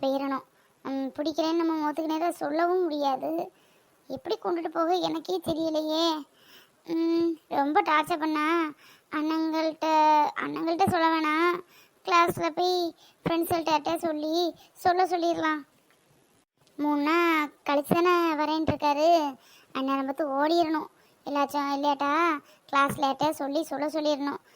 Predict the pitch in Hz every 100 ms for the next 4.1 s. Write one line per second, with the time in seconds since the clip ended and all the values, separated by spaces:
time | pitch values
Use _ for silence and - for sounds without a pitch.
0 | _ _ - 269 269 277 269 277 277 311
1 | 285 277 311 294 285 302 285 302 302 294
2 | 294 285 277 311 294 269 - - _ 254
3 | 262 277 277 269 262 269 294 262 277 294
4 | 294